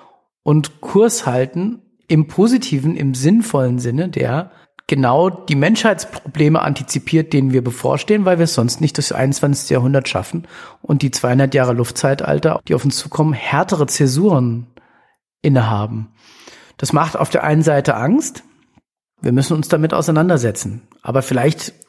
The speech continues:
kann das auch heißen, dass Corona vielleicht gar nicht so schlimm ist, sondern wir nur den richtigen Zugang dazu finden müssen. Und da bin ich wieder bei der Position der Alternativlosigkeit. Ich glaube nicht, dass das, wie wir damit umgehen, wie wir mit uns umgehen,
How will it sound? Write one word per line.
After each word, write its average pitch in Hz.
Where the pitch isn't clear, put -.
kann 143
das 175
auch 139
heißen, 160
dass 156
Corona 156
vielleicht 156
gar 87
nicht 156
so 156
schlimm 226
ist, -
sondern 143
wir 147
nur 151
den 160
richtigen 156
Zugang 196
dazu 123
finden 131
müssen. 123
Und -
da 139
bin 180
ich 180
wieder 185
bei 170
der 170
Position 180
der 180
Alternativlosigkeit. 151
Ich -
glaube 165
nicht, 135
dass -
das, -
wie 143
wir 135
damit 131
umgehen, 185
wie 143
wir 127
mit 127
uns 190
umgehen, 170